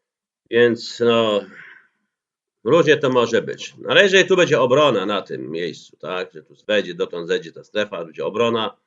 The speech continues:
może jakaś szansa jest, że ten wykres nam odbije i spojrzymy wtedy na R S I, jak wygląda R S I na razie. Jest poniżej pięćdziesięciu procent, więc ono się szykuje bardziej na spadki.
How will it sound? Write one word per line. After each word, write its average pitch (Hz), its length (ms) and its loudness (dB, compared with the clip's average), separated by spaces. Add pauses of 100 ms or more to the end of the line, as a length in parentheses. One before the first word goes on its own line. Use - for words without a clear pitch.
(960)
może 208 240 -4
jakaś 156 220 -2
szansa 113 340 0
jest, 92 260 -2
że 85 140 -8
ten 82 160 -8
wykres 85 380 -8
nam 78 160 -6
odbije 90 400 -4
i 80 160 -8 (200)
spojrzymy 104 420 -4
wtedy 90 200 -8
na 123 360 2
R 110 260 2
S 104 240 -4
I, 110 100 -6
jak 98 180 0
wygląda 90 380 -4
R 101 160 -2
S 101 200 -2
I 92 60 -8
na 85 120 -2
razie. 90 400 -4 (1300)
Jest 127 240 0
poniżej 107 400 2
pięćdziesięciu 90 540 -4
procent, 101 380 -4
więc 110 360 -4
ono 78 180 -6
się 64 160 -16
szykuje 76 340 -8
bardziej 69 340 -10
na 69 180 -10
spadki. 120 1040 -6